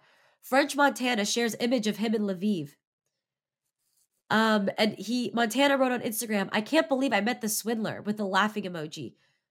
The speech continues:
later posting the image with a different caption. In his second post, Montana poked fun at Lviv, referencing the lies Lviv would tell his victims about being in the hospital after a fight and needing money to protect him from his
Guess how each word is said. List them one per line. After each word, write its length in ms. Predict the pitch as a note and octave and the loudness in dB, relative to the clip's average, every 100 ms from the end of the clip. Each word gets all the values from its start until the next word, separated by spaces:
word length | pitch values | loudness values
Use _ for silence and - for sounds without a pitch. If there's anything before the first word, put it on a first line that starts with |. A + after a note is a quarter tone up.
| _ _ - | _ _ 2
later 280 | A#3 C4 | 6 8
posting 380 | C4+ C4+ C4 C4 | 6 4 2 0
the 140 | A3 E3+ | -2 2
image 200 | A3+ G#3+ | 2 2
with 140 | G#3+ | -2
a 20 | |
different 340 | G#3 G#3+ A3 G#3 | -2 -4 -4 -4
caption. 440 | F#3+ - - - | -2 -2 -6 -8
In 100 | - | -2
his 160 | A3+ G#3+ | -2 2
second 320 | C4+ C#4+ C4+ | 2 2 -2
post, 320 | A#3+ A#3+ A3 | -2 -2 -2
Montana 440 | G#3+ G#3+ G#3+ A3+ B3+ | -2 -2 -2 -2 -4
poked 280 | - B3 - | -2 -4 -4
fun 220 | A3+ A3 | -4 -2
at 120 | A3+ | -2
Lviv, 380 | A3 F3+ G3 F#3+ | -4 -4 -4 -2
referencing 440 | G#3 G#3 A3+ A3+ | -4 -4 -6 -4
the 100 | G3+ | -4
lies 420 | G3+ G3+ G#3 G#3 - _ _ - | 0 0 0 -2 -8 _ _ -2
Lviv 320 | A3 G#3+ A3 | 0 2 2
would 160 | A3+ A3 | 0 0
tell 180 | A3 | 0
his 120 | G#3 F3+ | 0 0
victims 440 | A3 G#3+ G3+ F#3 | -4 -2 -4 -4
about 260 | G3+ G3+ - | -2 -4 -2
being 200 | A3 A3+ | -4 -2
in 100 | G3 | -2
the 80 | |
hospital 420 | F#3+ G3+ G#3+ G#3 G#3 | 0 -2 -2 -2 -2
after 300 | G3+ - G3 | -2 -4 -8
a 60 | |
fight 360 | - G#3+ G3+ - _ _ _ - | -4 -2 -2 -4 _ _ _ -2
and 120 | G#3 | 0
needing 260 | A3 A3+ | 2 0
money 220 | G#3 G#3 G#3+ | 0 0 0
to 120 | G#3+ | -4
protect 400 | G#3 G3+ G3 G#3+ | -6 -4 -4 -4
him 80 | G#3 | -6
from 140 | G3+ | -6
his 120 | F#3 | -8